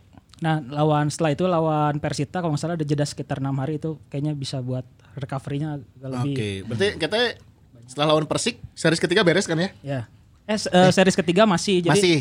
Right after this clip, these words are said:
Speaker 1: jadi di series ketiga
Speaker 2: Putaran
Speaker 1: tuh
Speaker 2: pertama ya?
Speaker 1: Heeh.
Speaker 2: Hmm.
Speaker 1: Di series ketiga tuh ada enam pertandingan putaran pertama dan dua pertandingan putaran kedua.
Speaker 2: Kedua.
Speaker 1: Ya.
Speaker 2: Nah, lawan, beres lawan Persik teh,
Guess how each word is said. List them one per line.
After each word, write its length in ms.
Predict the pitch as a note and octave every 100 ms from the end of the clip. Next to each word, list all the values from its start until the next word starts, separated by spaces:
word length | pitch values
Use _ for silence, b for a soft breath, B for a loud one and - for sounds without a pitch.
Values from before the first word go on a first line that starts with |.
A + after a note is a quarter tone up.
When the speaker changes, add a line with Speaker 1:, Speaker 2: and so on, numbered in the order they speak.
| -
Speaker 1:
jadi 180 | E3 G3+
di 140 | F#3+
series 300 | F3+ F#3 E3+
ketiga 160 | F3+ F3
Speaker 2:
Putaran 180 | G3 A3
Speaker 1:
tuh 80 | G#3
Speaker 2:
pertama 320 | - A3 A#3+
ya? 160 | F3+ F#3
Speaker 1:
Heeh. 280 | F#3 F#3+ E3+
Speaker 2:
Hmm. 340 | D#3 E3 D#3+ C3+
Speaker 1:
Di 260 | E3 E3
series 240 | D#3+ D#3+ D#3+
ketiga 340 | E3+ - D3+
tuh 180 | C#3+ G3+
ada 180 | E3+ E3+
enam 320 | D#3 D#3 D3+
pertandingan 600 | D3+ C#3+ D3 D3 D3 C#3+
putaran 360 | C#3+ D3 C#3 C#3+
pertama 360 | - B2+ C3
dan 180 | D#3 C#3+
dua 140 | C#3 C3
pertandingan 520 | C3 C3+ B2 C#3 D3+
putaran 560 | - C#3 C3 C3+ D3 -
kedua. 340 | B2 A#2 C3+
Speaker 2:
Kedua. 200 | C3 B2+ G#2 -
Speaker 1:
Ya. 160 | G#2 - _ _ _ _ _ - _ -
Speaker 2:
Nah, 140 | A#2 A#2 -
lawan, 340 | C3 C3 C#3+ -
beres 320 | C#3 C#3+ D3
lawan 340 | C3+ C3+ C#3 D3
Persik 300 | - C3+ -
teh, 180 | C4